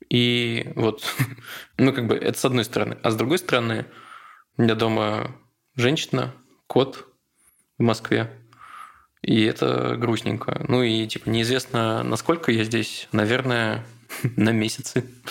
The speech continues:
<laughs> Да, давайте говорить так. Вот. Следующий этап — это разобраться, как же тут получить В Н Ж. Я пока думаю о том, что мне нравится вариант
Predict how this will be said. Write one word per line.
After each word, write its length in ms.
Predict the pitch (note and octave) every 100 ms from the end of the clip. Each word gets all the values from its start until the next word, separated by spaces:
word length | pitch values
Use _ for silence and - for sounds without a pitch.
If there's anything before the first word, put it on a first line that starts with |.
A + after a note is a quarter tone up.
| -
<laughs> 340 | C#3 - C#3
Да, 260 | D#3 B2+ C3+
давайте 480 | C3+ C3+ A#2+ A#2+ B2+
говорить 300 | A#2 A#2+ -
так. 240 | A2+ - - - - - - - - - - -
Вот. 500 | A#2+ A2 - - - -
Следующий 680 | - D#3+ D#3 - A#2+ A2+ -
этап — 340 | A#2+ C3 - - -
это 440 | A#2+ - A2+ A#2 -
разобраться, 840 | A#2 A#2 B2 B2+ - A2+ A#2+ -
как 180 | - A#2
же 80 | A2+
тут 260 | A#2 - -
получить 380 | A#2 - -
В 40 | A#2+
Н 160 | A#2+
Ж. 180 | A#2 E3 - - _ - - - - - - _ -
Я 160 | A#2 A#2
пока 560 | B2 B2+ B2 A#2 A#2
думаю 400 | B2 A#2 B2+ A#2+ A2+
о 20 |
том, 180 | A#2+ A#2+
что 720 | - A2 A2 A2+ - D#3 F3
мне 420 | E3+ A#2+ A#2 A#2+
нравится 600 | C#3 B2 A#2+ B2 - B2+
вариант 540 | A2 A2 A2 A#2 A2+